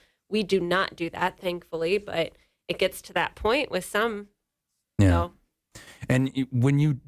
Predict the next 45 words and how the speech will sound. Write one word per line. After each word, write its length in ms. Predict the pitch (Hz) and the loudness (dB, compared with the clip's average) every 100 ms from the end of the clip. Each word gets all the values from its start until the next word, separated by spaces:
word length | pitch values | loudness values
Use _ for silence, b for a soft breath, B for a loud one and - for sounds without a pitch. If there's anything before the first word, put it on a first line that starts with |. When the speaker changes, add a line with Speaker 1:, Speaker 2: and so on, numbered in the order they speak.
| 117 | 0
Speaker 2:
do 180 | 135 123 | 2 2
trades, 640 | - 131 117 82 82 - | 2 2 4 0 -4 0
you 100 | 110 | 4
don't 160 | 110 95 | 4 2
trade 360 | - 110 87 | 2 2 0
with 120 | 80 78 | -4 -8
no, 200 | 78 - - | -8 -6 2
or 240 | 101 87 90 | 2 2 4
you 140 | 127 | 4
don't 160 | 127 95 | 4 2
trade 300 | 120 98 87 | 0 0 0
with 180 | 78 | -6
kill 180 | - 85 | -4 -6
shelters, 240 | - 208 226 | -2 0 2
Speaker 1:
No, 240 | 196 - 95 | 0 -2 -2
Speaker 2:
right? 160 | 87 | 0
Speaker 1:
absolutely 460 | 185 - 202 - 175 | 0 -2 -2 0 0
Speaker 2:
Yeah. 40 | |
Speaker 1:
not. 260 | 165 147 - | -4 -4 -4
We 180 | 185 - - | -4 -6 -6
only 380 | 196 208 220 214 | -2 0 -2 -2
partner 720 | - 185 - 170 160 165 - | -2 -2 -2 -2 -2 -6 -8
with 200 | 175 170 | -8 -4
no-kill 420 | 160 151 - 139 | -2 -4 -6 -6
shelters 560 | 156 - - - - - | -4 -4 -6 -8 -12 -10
because 320 | - - 160 | -12 -8 -6
that's 280 | - 151 - | -4 -4 -4
what 220 | 165 - - _ - | -6 -6 -10 _ -4
our 140 | 175 175 | -2 -2
beliefs 440 | 160 156 151 - | -4 -4 -8 -4
are. 280 | - - 180 _ 104 | -2 -2 -6 _ 2
Speaker 2:
Mm-hmm. 320 | 101 92 87 - | 4 4 2 0
Speaker 1:
Yeah. 120 | - | 0
Speaker 2:
That's 200 | 107 101 | 0 0
fantastic 640 | - 85 78 71 64 - - | 0 -2 0 -4 -4 -10 -6
to 100 | 78 | -4
hear. 280 | 85 78 B B B B | 0 -2 B B B B
Now, 300 | 135 151 147 143 143 | 2 4 0 -2 -2
with 280 | 143 196 208 | 2 2 2
this 220 | 165 139 | 0 0
Giving 300 | 135 143 117 | 2 2 0
Tuesday, 500 | - 139 127 - 123 | 2 2 2 2 2
how 200 | 117 233 | 2 0
can 180 | - 143 | 2 2
somebody 360 | - 120 107 | 2 2 2